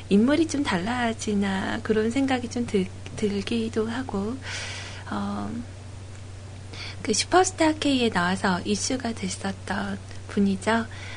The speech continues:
어, 그래서 이렇게 살 많이 빼셔가지고 되게 예뻐졌다고 해서 노래 한번 부르셨었는데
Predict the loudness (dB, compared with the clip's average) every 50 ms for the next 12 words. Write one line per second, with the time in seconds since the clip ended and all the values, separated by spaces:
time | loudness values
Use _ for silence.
0 | -8 -6 -4 -4 -4 -4 0 0 0 2 4 2 2 2 0 0 -2 -4 -2 0
1 | 2 2 2 2 0 0 2 4 2 2 4 2 2 4 4 4 2 2 -2 -2
2 | -2 -2 2 2 2 2 2 0 -2 -6 -8 -10 -8 -8 -8 -8 -8 -10 -6 0
3 | 0 0 2 2 2 2 2 -2 -4 -6 -10 -12 -10 0 2 4 4 6 8 8
4 | 8 8 8 2 0 -2 -4 -4 -4 -4 -4 -4 -2 -2 -2 0 0 0 0 0
5 | 0 -4 -6 -6 4 6 8 8 8 6 4 2 -2 -2 -2 -2 0 0 0 -2
6 | 0 0 2 2 0 0 -2 -6 -2 0 2 2 4 2 2 2 0 0 -2 -2